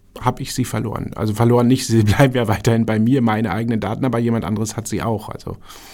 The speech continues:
schwierig. Und wenn sie dann noch kombinierbar sind mit anderen Datensätzen, wo auch was über mich ist, wird dieser Datensatz immer länger und immer wertvoller. Das darf man ja nicht vergessen, dass, äh,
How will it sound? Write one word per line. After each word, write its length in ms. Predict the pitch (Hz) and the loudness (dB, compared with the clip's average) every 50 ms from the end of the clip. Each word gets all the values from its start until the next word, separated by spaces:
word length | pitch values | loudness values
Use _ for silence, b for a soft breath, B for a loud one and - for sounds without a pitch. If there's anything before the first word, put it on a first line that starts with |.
| B B B B B B B B B B B - | B B B B B B B B B B B -12
schwierig. 760 | - - - 143 151 151 156 143 - 92 - - - - - - | -10 -2 2 2 4 4 2 0 -4 -6 -8 -10 -16 -20 -16 -6
Und 160 | - 110 113 | -4 -2 0
wenn 160 | 117 127 127 | 0 0 0
sie 120 | 123 127 113 | 0 0 0
dann 180 | - 127 160 | 2 2 2
noch 180 | 196 208 - - | 2 2 0 0
kombinierbar 720 | - - 165 156 143 151 143 151 170 190 196 - 147 131 127 | 0 2 2 2 2 2 2 4 4 4 4 4 2 2 2
sind 180 | 113 120 120 | 2 0 -2
mit 140 | 92 107 - | -2 -2 -4
anderen 380 | - 127 170 175 170 156 151 135 | -2 -2 0 0 2 0 0 0
Datensätzen, 600 | 123 120 113 - 123 113 117 110 - - 120 110 | 0 0 0 0 0 0 0 -2 -2 -4 -6 -4
wo 40 | - | -2
auch 240 | - 127 170 165 | 0 0 0 2
was 160 | 147 135 120 - | 2 0 0 0
über 200 | - 131 117 107 | 0 0 2 2
mich 180 | 110 110 - | 2 0 0
ist, 200 | 98 139 - - | -4 -4 -2 0
wird 140 | 131 127 123 | 0 0 0
dieser 380 | 127 127 - 117 104 95 76 - | 0 -2 -2 -2 -2 -2 -4 -4
Datensatz 580 | - - 87 104 107 131 139 123 123 120 - | -4 -2 -2 -2 0 -2 -2 -2 -2 -2 -2
immer 160 | 127 127 117 | 0 0 0
länger 320 | 107 107 120 151 180 165 143 | 2 2 2 2 2 2 0
und 120 | 139 - | 0 -2
immer 220 | 101 131 127 120 110 | -2 -2 -2 -2 -4
wertvoller. 480 | 110 127 - - - - - - - | -4 -6 -8 -8 -10 -10 -10 -10 -10
Das 200 | - - - - | -12 -12 -12 -10
darf 180 | - 113 113 - | -10 -10 -8 -6
man 100 | 123 113 | -6 -4
ja 60 | 110 | -4
nicht 160 | 110 - - | -4 -6 -8
vergessen, 460 | - - 120 123 160 170 170 - 113 | -12 -12 -8 -6 -6 -6 -6 -8 -10
dass, 180 | - 98 107 - | -10 -10 -10 -10
äh, 140 | 80 107 | -10 -10